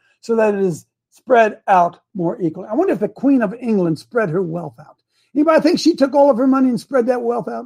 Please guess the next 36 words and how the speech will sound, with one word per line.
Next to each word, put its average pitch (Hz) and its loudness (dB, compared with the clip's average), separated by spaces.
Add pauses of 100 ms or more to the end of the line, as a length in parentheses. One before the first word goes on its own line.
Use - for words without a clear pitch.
Huh? 254 -16 (400)
Anybody 214 -4
think 226 -4
so? 240 -4 (280)
Anything 262 4
Barack 277 2
Obama 262 2 (220)
think 254 0
he's 254 4
out 294 2
spreading 302 2
around 277 4
his 247 2
wealth 269 2
to 294 -6
everybody? 262 -2 (180)
Think 220 -8
he's 254 2
doing 285 2
that? 269 -2 (220)
No, 226 2
no. 202 2
<laughs> - -4
You're 415 8
a - -4
fool. 440 4 (160)
We're 392 4
damn 403 4
fools. 392 2 (1160)
In 226 4
the 247 6
mid 302 6
nineteenth 262 4
century, 294 2
Christian 294 0
socialism, 180 -6